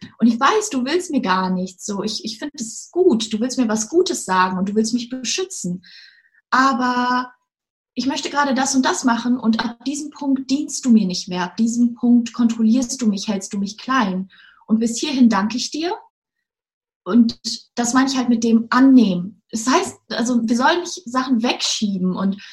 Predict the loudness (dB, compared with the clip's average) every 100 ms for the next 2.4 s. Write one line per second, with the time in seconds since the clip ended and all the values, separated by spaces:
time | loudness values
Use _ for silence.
0 | -4 -2 0 0 0 0 0 -4 -2 -2
1 | -4 -6 -4 -2 2 4 4 6 6 4
2 | 0 0 0 -2